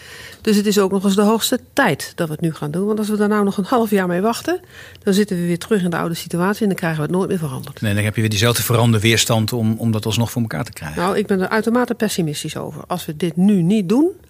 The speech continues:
Speaker 1: dan gaat het nooit meer lukken.
Speaker 2: En kun je nou vanuit jou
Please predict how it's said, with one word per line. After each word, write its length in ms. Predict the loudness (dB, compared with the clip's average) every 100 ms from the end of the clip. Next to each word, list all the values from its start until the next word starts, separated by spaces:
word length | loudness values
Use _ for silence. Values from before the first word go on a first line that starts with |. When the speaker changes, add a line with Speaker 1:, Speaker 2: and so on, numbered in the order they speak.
| -18
Speaker 1:
dan 120 | -10
gaat 140 | -4 -4
het 100 | -2
nooit 200 | -2 0
meer 100 | -4
lukken. 260 | -6 -12 -20 _ _ -20 -14
Speaker 2:
En 100 | -10
kun 120 | -4 0
je 80 |
nou 140 | 2 2
vanuit 240 | 0 2
jou 360 | 2 2 0